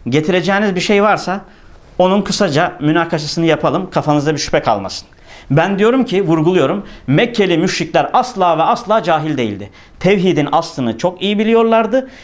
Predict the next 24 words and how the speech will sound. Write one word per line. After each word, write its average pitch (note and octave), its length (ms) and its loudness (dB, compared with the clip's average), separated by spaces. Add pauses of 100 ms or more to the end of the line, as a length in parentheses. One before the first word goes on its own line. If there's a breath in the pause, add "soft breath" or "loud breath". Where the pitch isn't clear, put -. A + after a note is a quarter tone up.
(160 loud breath)
ve F3 280 2
Allah'tan G3 600 0
başkasına F3+ 300 0
ibadet F3+ 540 0
edileceğini E3+ 560 0
de E3+ 100 0
iddia D3 320 2
ediyorlardı A3+ 640 2 (240 loud breath)
ve E3 80 2
Muhammed'i G3 480 0
de F#3 100 2
reddettiler, A3+ 540 0
İslam'a G3 380 0
girmeyi G3 360 0
reddettiler. F3+ 520 -2
Bu A#3+ 80 -4
kadar G#3 260 2
fark E3 300 -2
var B2 100 0
günümüzdeki A2+ 500 -8
insanlarla. F#2 480 -10 (580 loud breath)
Günümüzdeki G#3+ 560 2
insanlar A#3+ 400 2
ise A3+ 300 -2